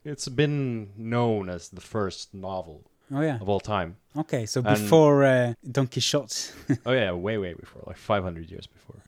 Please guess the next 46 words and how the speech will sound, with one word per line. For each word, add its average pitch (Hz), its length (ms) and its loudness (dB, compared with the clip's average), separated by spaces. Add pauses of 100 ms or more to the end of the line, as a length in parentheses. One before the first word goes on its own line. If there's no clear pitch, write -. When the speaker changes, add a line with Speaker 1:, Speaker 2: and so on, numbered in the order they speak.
Speaker 1:
And 113 100 -2
also 120 200 6
it's 104 120 0
a 101 60 -4
female 92 400 0
author, 90 460 0
so 107 240 2
it's - 200 -8
interesting 92 540 0 (100)
Speaker 2:
Oh. 277 280 2
Speaker 1:
in 104 120 -2
that 98 220 2
aspect 98 400 -6
too. - 380 -2
Speaker 2:
Oh. - 60 -20 (200)
Speaker 1:
It's 127 120 -18
sort 151 160 2
of 110 60 2
a - 20 0
look 92 200 -4
on 95 400 -6
early 92 440 0 (100)
life, 95 560 -4
uh, 90 280 -6
in 90 60 -6
the 90 60 -4
imperial 92 420 0
court 92 340 -8
in 90 120 -16
Japan. 92 340 -12 (220)
Speaker 2:
Uh, 156 60 -4
is 165 240 -2
it, 160 80 -2
like, 156 180 0
an 131 220 -6
epic? 226 380 -8 (160)
Speaker 1:
Well, 175 240 2
it's, - 640 -12 (200)
<laughs> - 280 -12
well, - 100 -8
it's - 120 -10
hard - 200 -4
to, 120 80 -8
uh, 110 300 -2
Speaker 2:
Mm. 127 160 -4
Speaker 1:
to 92 500 -2